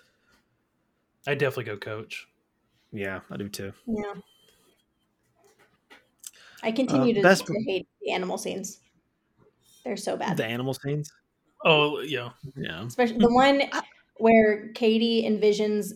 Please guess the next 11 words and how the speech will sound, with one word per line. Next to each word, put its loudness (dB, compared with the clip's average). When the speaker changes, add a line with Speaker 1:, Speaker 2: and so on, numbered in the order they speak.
Speaker 3:
tackling -2
Regina, -2
and -2
you -6
just -2
see 0
Gretchen -2
in -2
the -4
background -2
going, -6